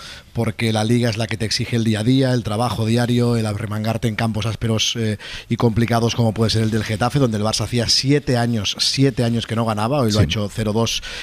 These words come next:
Speaker 1: el día que se estrenaba la era, mm, poslesión de Lamine, con todo lo que ello com-, eh, implicaba. Así que creo que es una liga que, que retrata el buen hacer y la buena dedicación de un Barça que venía de ser campeón y podía tener la tentación de destensarse en el día a día,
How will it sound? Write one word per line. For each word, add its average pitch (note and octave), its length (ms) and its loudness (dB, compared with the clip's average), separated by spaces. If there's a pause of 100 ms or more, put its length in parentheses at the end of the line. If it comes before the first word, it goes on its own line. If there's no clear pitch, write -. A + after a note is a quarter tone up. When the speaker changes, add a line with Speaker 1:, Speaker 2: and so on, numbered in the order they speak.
(120)
Speaker 1:
el G#2 140 -2
día A2 160 2
que G#2+ 100 -2
se G#2+ 80 0
estrenaba G#2+ 540 0
la G#2 180 0
era, A2+ 260 2 (240)
mm, A#2+ 280 -6
poslesión A#2 500 2
de A#2+ 80 4
Lamine, A#2+ 320 4
con A2+ 160 0
todo A2 160 4
lo G#2+ 140 2
que A2+ 80 2
ello A2 100 4
com-, G#2 400 -2
eh, G2+ 160 -2
implicaba. A#2 520 0 (360)
Así A2+ 260 0
que A#2+ 120 0
creo C3 140 4
que C3 40 4
es A#2 100 0
una B2+ 140 4
liga C3 220 2
que, A#2+ 240 0
que B2 140 0
retrata A#2+ 500 2
el A#2 80 2
buen C3 180 4
hacer C3+ 280 2
y - 20 0
la A#2+ 100 2
buena A#2+ 220 4
dedicación B2 500 2
de B2 80 4
un A#2+ 140 4
Barça B2+ 260 -2
que G#2+ 100 -4
venía G#2+ 220 0
de A#2 80 0
ser A#2+ 180 -2
campeón B2 520 0
y A#2 120 -2
podía G#2+ 360 -2
tener A#2 160 0
la A2+ 100 0
tentación A#2 440 0
de A2+ 120 2
destensarse A2 680 -2
en A#2 60 2
el A2 100 0
día A#2+ 160 4
a - 20 2
día, D#3+ 280 2